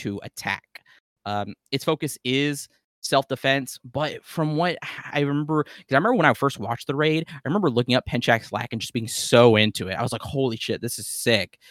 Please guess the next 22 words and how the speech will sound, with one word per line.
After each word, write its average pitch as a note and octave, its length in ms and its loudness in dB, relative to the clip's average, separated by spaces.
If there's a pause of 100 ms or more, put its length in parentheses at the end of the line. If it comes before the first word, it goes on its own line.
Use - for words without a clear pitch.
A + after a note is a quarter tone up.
(240)
And, A2+ 320 0
uh, G#2 280 0 (280)
and A#2+ 80 -2
I B2 60 4
remember D#3+ 240 0
looking C#3 320 2
up C3 120 2
and A#2+ 80 -2
somebody C#3+ 340 0
just C3+ 260 -8 (120)
briefly B2+ 360 -2
described A#2+ 800 2 (400)
Penchak B2+ 480 0
Slat, A#2 300 2
even C3+ 200 0
though C#3 160 4
it's A#2 160 -4
a G#2+ 40 -10
self-defense, - 960 -6 (240)
you A#2+ 80 -2
know, G2 180 -6 (120)
defense, C3 540 -2